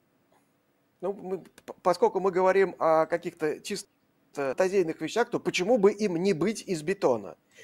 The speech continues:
Если в "Звездных вратах" космический корабль сади-, садился на пирамиду из известняковых блоков, почему бы ему не быть из бетона? Ну, из какого-то инопланетного хитрого бетона.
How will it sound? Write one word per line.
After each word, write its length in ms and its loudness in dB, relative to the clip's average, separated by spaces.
Если 220 -2
в 60 -6
"Звездных 380 0
вратах" 420 2
космический 460 -6
корабль 360 2
сади-, 300 -2
садился 540 0
на 120 -2
пирамиду 500 0
из 220 -6
известняковых 600 -2
блоков, 460 2
почему 300 -2
бы 120 4
ему 140 4
не 120 2
быть 200 2
из 140 0
бетона? 440 4
Ну, 80 4
из 100 0
какого-то 440 4
инопланетного 640 0
хитрого 440 -6
бетона. 560 -12